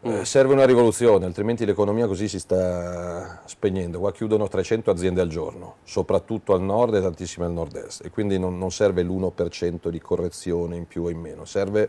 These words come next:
Speaker 2: Quindi sia irpef che
Speaker 1: taglio
Speaker 2: irap, lei dice?
Speaker 1: drastico.
Speaker 2: O
Speaker 1: Sì,
Speaker 2: irap
Speaker 1: ma la
Speaker 2: sono
Speaker 1: nostra, ma l'irap dovrebbe andare a essere cancellata.
Speaker 2: Perché sa che parla un territorio, il nord-est,
Speaker 1: l'irap
Speaker 2: in fondo con
Speaker 1: dovrebbe
Speaker 2: cui è fon-
Speaker 1: essere cancellata. Sto
Speaker 2: Mm.
Speaker 1: passando, parlando della tassazione dei redditi, quindi
Speaker 2: Mm.
Speaker 1: l'irpef, per intenderci, eh, stiamo studiando alcuni modelli stranieri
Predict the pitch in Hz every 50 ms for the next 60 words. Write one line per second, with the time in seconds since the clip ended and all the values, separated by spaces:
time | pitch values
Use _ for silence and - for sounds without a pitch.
0 | - - - 143 131 127 - - 131 131 139 135 - 123 - - - - 135 127
1 | 117 - 131 120 117 113 110 107 107 101 98 90 - 117 - - 95 82 92 90
2 | 120 117 113 117 120 123 123 120 113 117 123 127 143 151 151 147 - - 151 143
3 | 139 135 131 127 127 117 95 110 110 110 110 127 170 208 220 202 143 107 104 95
4 | 98 95 87 92 87 90 90 87 85 - - 90 85 - 80 78 - 80 78 82
5 | 80 - 101 101 - 117 104 101 85 104 98 98 101 92 117 107 117 107 123 113
6 | 104 98 95 101 107 110 113 131 147 160 165 170 175 165 - 131 127 127 123 113
7 | 113 117 113 131 127 113 110 107 120 117 113 113 107 104 104 98 - 120 107 95
8 | - 104 - - 110 98 139 123 - 147 139 139 143 135 113 - 131 123 - 135
9 | 135 131 127 123 117 - 117 - 113 104 - 117 110 107 104 104 98 95 87 78
10 | 85 80 82 85 92 95 90 90 101 98 98 98 92 92 - - - - 87 85
11 | 90 87 - 110 104 107 107 120 101 - - 101 95 92 90 85 87 85 80 78
12 | - - 98 92 92 - - 92 98 101 95 95 87 - 104 104 101 95 98 98
13 | 98 98 95 87 - 98 104 107 101 98 107